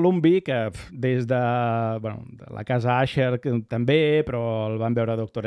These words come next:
Sleep, ha participat en moltes pel·lícules. Eh, la seva dona, Kate Siegel, també té, doncs, el paper de la senyoreta Richards. Des de Hush, doncs, diguéssim que l'hem vist a tot arreu.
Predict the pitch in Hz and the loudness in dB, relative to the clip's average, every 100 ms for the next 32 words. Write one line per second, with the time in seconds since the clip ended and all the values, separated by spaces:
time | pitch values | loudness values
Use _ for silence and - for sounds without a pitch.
0 | 110 139 156 151 147 135 107 104 - - | -2 2 4 4 2 0 -10 -14 -16 -16
1 | - 113 120 123 127 117 117 - _ 120 | -10 -6 -2 -2 0 0 -2 -6 _ 0
2 | 120 117 127 113 117 113 101 - - 131 | 0 0 -2 -4 -4 -4 -6 -8 -4 0
3 | 120 120 107 131 123 143 170 135 117 - | 0 0 2 2 2 0 0 -4 -6 0
4 | 143 156 190 180 123 113 120 120 107 107 | 2 2 2 -2 -4 -4 -4 -4 -4 -4
5 | 107 101 - 107 117 110 110 107 127 120 | -4 -6 -6 -2 -2 -2 -4 -2 0 0
6 | 120 113 113 147 165 170 190 220 - _ | 0 0 0 0 2 0 0 -4 -18 _
7 | _ - 113 107 - 131 127 120 123 120 | _ -4 -2 -2 0 2 2 0 -2 -2
8 | 110 107 107 110 113 127 120 113 117 117 | 0 -2 -4 -2 -2 -2 -2 -2 0 0
9 | 117 - 113 107 117 110 117 160 185 196 | -2 -2 -4 -4 -4 -2 2 2 4 0